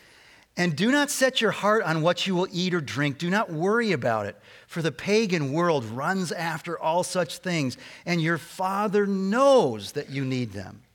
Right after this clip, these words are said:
Oh, that's a really profound truth. God knows who you are. He knows what you have. He knows what you don't have. He knows what you need.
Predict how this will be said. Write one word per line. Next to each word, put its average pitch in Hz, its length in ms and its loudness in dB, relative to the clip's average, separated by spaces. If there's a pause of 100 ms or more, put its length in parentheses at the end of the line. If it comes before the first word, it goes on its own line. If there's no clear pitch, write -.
(300)
Oh, 240 120 -6
that's 180 220 -6
a 190 40 -10
really 196 280 -2
profound 175 420 -6
truth. 147 340 -6 (680)
God 233 180 -4
knows 240 220 0
who 254 80 -2
you 226 240 -2
are. 110 260 -8 (340)
He 185 140 -2
knows 220 220 2
what 254 100 -4
you 254 80 0
have. 123 400 -2 (180)
He 208 120 0
knows 214 180 2
what 220 100 -4
you 240 60 -2
don't 214 360 2
have. 104 360 -6 (160)
He 170 140 -2
knows 208 360 2 (140)
what 202 260 0
you 214 140 0
need. 196 580 0